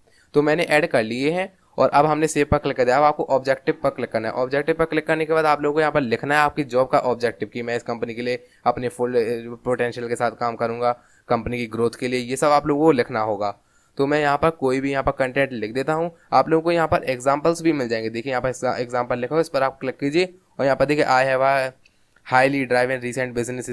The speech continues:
school, यहाँ पर I seek challenging opportunities। देखिए यहाँ पर ये सैंपल मिल जाएंगे, आपको जो अच्छा लगे अपने according, देखिए कितने सारे मिल गए हैं आपको।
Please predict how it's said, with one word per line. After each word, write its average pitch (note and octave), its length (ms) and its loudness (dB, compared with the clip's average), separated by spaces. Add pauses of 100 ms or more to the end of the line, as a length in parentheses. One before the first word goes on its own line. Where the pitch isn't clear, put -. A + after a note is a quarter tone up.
school, B2+ 220 -6
यहाँ A#2+ 160 -2
पर A#2 200 0
I A#2+ 160 0
seek B2 340 -8
challenging B2+ 520 -4
opportunities। B2 640 -2
देखिए G#2+ 260 -4
यहाँ A2 120 -4
पर A#2+ 140 -2
ये B2 200 -6
सैंपल C3 340 -2
मिल B2 140 -6
जाएंगे, D3 240 -2 (320)
आपको C#3 260 2
जो D3 180 2
अच्छा E3 260 2
लगे C#3 180 0
अपने C3+ 200 -2
according, A#2+ 260 0
देखिए A#2+ 160 -4
कितने C3 280 -8
सारे A2 200 -4
मिल A2 140 -8
गए A2 100 -8
हैं A#2 100 -2
आपको। A#2+ 380 -4